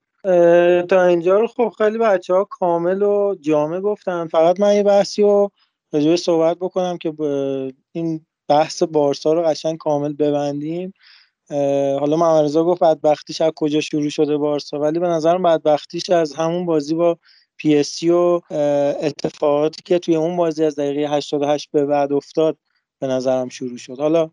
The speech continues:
خیلی این قضیه رو راجع بهش صحبت نمی‌کنیم، بریم سراغ نقل و انتقالات. اه، به نظرم خب، اه، همونجور که بچه‌هام گفتن توی هر پست تقریباً یه بازیکن خیلی خوب رو، اه، تونست جذب بکنه و شاید تنها چالشی که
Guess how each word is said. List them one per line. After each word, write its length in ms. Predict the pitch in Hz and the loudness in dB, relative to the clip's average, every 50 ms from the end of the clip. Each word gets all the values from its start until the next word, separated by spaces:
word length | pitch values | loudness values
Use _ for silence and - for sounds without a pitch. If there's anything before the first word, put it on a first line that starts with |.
| _ _ _ | _ _ _
خیلی 380 | - - 151 151 156 156 156 - _ - | -4 -2 0 2 0 0 -2 -4 _ -8
این 180 | 202 160 156 | -6 -4 0
قضیه 320 | 151 147 143 131 147 143 151 | 0 0 0 0 -2 -2 -2
رو 60 | 160 | -2
راجع 160 | 156 147 156 | -2 -2 -2
بهش 120 | 160 160 - | -4 -4 -2
صحبت 380 | - 156 143 147 147 156 - | -2 0 0 0 0 0 -2
نمی‌کنیم، 520 | 180 180 185 180 - 175 165 160 160 156 156 | -4 -6 -6 -6 -6 -6 -6 -6 -6 -4 0
بریم 200 | 165 170 175 170 | 0 0 0 0
سراغ 300 | - - 156 156 143 156 | 0 0 0 0 2 0
نقل 340 | 160 160 151 147 139 147 147 | 0 2 2 0 0 0 -2
و 40 | |
انتقالات. 840 | 147 147 147 - 151 147 139 143 143 143 151 160 175 185 - - - _ _ - - - _ _ _ _ _ _ - | -2 -2 -2 -2 -2 0 0 0 0 0 0 0 0 -2 -4 -8 -18 _ _ -20 -20 -20 _ _ _ _ _ _ -10
اه، 260 | 151 147 147 147 147 | -6 -4 -4 -4 -4
به 120 | 147 156 | -4 -4
نظرم 480 | 156 156 156 151 143 160 160 175 190 190 | -4 -4 -4 -2 -2 -2 -2 -2 -2 -2
خب، 300 | 190 - 185 180 - - | -2 -2 -2 -2 -2 0
اه، 300 | 156 151 147 147 143 143 | 0 2 2 2 2 0
همونجور 320 | 160 160 170 165 175 165 | 0 -2 0 -2 -2 -2
که 100 | - 175 | 0 2
بچه‌هام 400 | 165 151 147 147 - 151 147 147 | 2 4 2 0 -2 -4 -6 -4
گفتن 500 | 139 147 147 139 - - 156 160 160 170 | -2 -2 -4 -4 -4 -4 -2 -2 -2 -2
توی 160 | 156 170 170 165 | 0 0 0 0
هر 280 | 156 156 165 165 180 | 0 0 0 0 0
پست 380 | 165 - - 180 180 175 - - | -2 -2 0 0 0 0 0 0
تقریباً 420 | 165 151 147 139 143 151 156 165 | 0 0 2 0 -2 -4 -4 -4
یه 160 | 165 170 165 | -4 -4 -4
بازیکن 440 | 165 165 156 139 139 - 156 156 165 | -2 -2 -4 -4 -6 -8 -6 -6 -6
خیلی 320 | 160 - 160 156 151 147 139 | -4 -2 -2 -2 0 -2 -4
خوب 320 | - - - 165 165 165 - | -6 -4 -2 -2 -2 -2 -2
رو، 300 | 180 180 180 180 180 175 _ _ _ _ _ _ _ - - _ _ _ _ - | 0 2 2 0 0 -2 _ _ _ _ _ _ _ -20 -20 _ _ _ _ -6
اه، 600 | 151 143 143 143 139 139 135 135 139 135 135 135 | -4 -2 0 0 0 -2 -2 -2 -4 -4 -4 -6
تونست 360 | 131 - 151 151 156 156 165 | -6 -6 -2 -2 -2 -2 0
جذب 380 | - 165 160 160 165 175 165 165 | 2 2 4 4 4 2 0 -2
بکنه 600 | 156 147 127 - 143 135 135 135 135 135 135 135 135 | -6 -8 -8 -8 -10 -12 -12 -12 -14 -14 -14 -8 -4
و 200 | 147 143 143 143 | -2 -2 -2 -2
شاید 260 | 139 - - 185 190 | -4 -4 -4 -6 -4
تنها 320 | - - 160 156 143 156 151 | -2 -2 -4 -2 -4 -6 -10
چالشی 600 | - - - 151 147 151 147 165 180 - - 170 | -10 -6 -4 -2 -2 0 0 -2 -4 -4 -8 -8
که 220 | - 147 123 120 | -8 -8 -8 -8